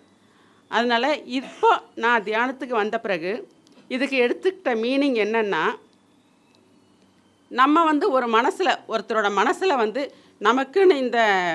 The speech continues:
ஜீவனை எடுத்துட்ட உடனே நமக்கு ஒரு பெயர் வந்துடுச்சு. இப்போ நான் அம்பிகை. இந்த அம்பிகை அப்படின்றது யாரோட மனசுலனா போய் பதியணும், ஒரு தோன்றணும், அம்பிகை அப்படின்ற மன எண்ணம் தோன்றணும்னாக்கா,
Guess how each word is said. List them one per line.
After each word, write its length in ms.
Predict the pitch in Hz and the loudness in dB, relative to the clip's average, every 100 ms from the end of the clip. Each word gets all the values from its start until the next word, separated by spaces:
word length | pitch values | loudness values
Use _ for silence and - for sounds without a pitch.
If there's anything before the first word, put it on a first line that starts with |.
| 156 151 - _ | -4 -10 -18 _
ஜீவனை 380 | 311 415 415 359 247 | 4 6 6 4 0
எடுத்துட்ட 380 | 233 285 - 269 | -4 -6 -4 -2
உடனே 320 | 233 208 294 | 0 0 0
நமக்கு 300 | 240 233 247 | 0 0 -4
ஒரு 140 | 226 | -4
பெயர் 340 | - 247 277 254 | -4 0 0 0
வந்துடுச்சு. 460 | 196 165 - 143 - _ _ _ - - _ - | -2 -6 -12 -14 -16 _ _ _ -20 -20 _ -12
இப்போ 200 | 285 392 | -4 0
நான் 280 | 240 240 214 | 2 4 2
அம்பிகை. 500 | 214 214 185 - - - - - - _ | 0 -2 -4 -6 -16 -20 -20 -20 -20 _
இந்த 280 | 269 285 311 | -2 2 4
அம்பிகை 640 | 240 277 349 381 427 453 | 4 2 2 2 2 0
அப்படின்றது 720 | - 247 262 226 190 190 247 - _ _ - | 0 -2 -4 -6 -4 -4 -4 -8 _ _ -4
யாரோட 460 | 226 262 302 302 277 | 2 4 4 2 2
மனசுலனா 600 | 254 330 381 320 311 339 | 0 0 0 2 2 0
போய் 320 | 339 269 247 | 0 -2 0
பதியணும், 640 | 220 214 269 254 240 - - _ - | -2 0 -2 -2 -2 -4 -8 _ -4
ஒரு 260 | 254 269 262 | -4 -4 -2
தோன்றணும், 580 | 262 294 277 262 233 - | 2 4 4 2 2 0
அம்பிகை 640 | 202 240 269 294 247 - | -2 -2 0 0 0 -2
அப்படின்ற 380 | 202 233 247 233 | -6 -4 -6 -4
மன 220 | 214 202 - | -2 -4 -4
எண்ணம் 420 | 208 254 302 320 | -4 -2 -2 -2
தோன்றணும்னாக்கா, 840 | 240 277 302 240 175 - 170 202 | -2 -2 0 -2 -4 -4 -2 -2